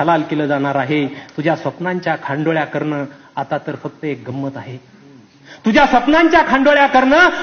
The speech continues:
आता तर फक्त एक गंमत आहे. तुझ्या आत्महत्यांना या मार्केटमध्ये फक्त काडी इतकी किंमत आहे, फक्त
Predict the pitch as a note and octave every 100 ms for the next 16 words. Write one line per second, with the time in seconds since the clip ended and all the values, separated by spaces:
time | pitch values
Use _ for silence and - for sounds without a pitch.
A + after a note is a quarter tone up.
0 | - A3+ D4 D4+ C#4+ C4+ C4 C#4+ C4+ C#4
1 | C#4 B3 C#4+ E4 D#4 C4 C#4+ C4 G#3 -
2 | - G#3+ G3+ C4+ G#3 G3 C4 A3 G3+ -
3 | G#3+ G#3 G3+ E3+ - - D#3+ G#3 E3+ E3
4 | E3+ A3 G3+ F3+ F3 E3+ - - E3+ -
5 | D3 G#3 G3 - F3 - D#3+ D3+ D3+ C#3+
6 | C#3+ D3 C3 - - - F#3+ -